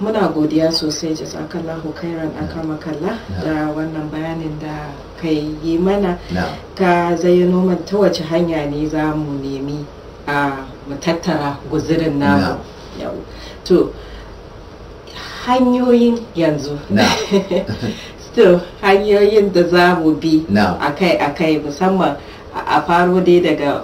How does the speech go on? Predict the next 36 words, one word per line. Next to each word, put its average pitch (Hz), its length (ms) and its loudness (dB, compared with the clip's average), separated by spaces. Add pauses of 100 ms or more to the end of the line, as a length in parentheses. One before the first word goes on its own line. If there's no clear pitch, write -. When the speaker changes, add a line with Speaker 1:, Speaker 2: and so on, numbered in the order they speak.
Speaker 1:
matan 170 400 0
waɗanda 156 420 -2
ba 135 80 -6
su 143 160 -8
yi 139 120 0
aure 160 360 0
ba 160 140 -2
da 143 140 0
wanda 143 280 -2
suka - 280 -8
yi 135 180 -2
aure, 147 400 0 (160)
Speaker 2:
Na'am. 151 160 2
Speaker 1:
hanyoyin 151 240 -2
da 139 80 -4
za 139 200 -4
su - 160 -10
bi 139 120 -6
su 143 160 -8 (160)
tattara 160 580 -2
abin 135 240 -6
da 139 60 -4
ya 135 100 -2
dace 143 280 -2
su - 140 -14
tattara, 139 420 -6
saboda 139 340 -6
mutuwan 185 480 0 (360)
idan 185 360 4
ya 202 220 4
zo 190 260 4 (480)
baya 185 400 6
zaɓen 156 480 0 (380)
ko 175 160 4
kana 180 320 2
da - 80 -2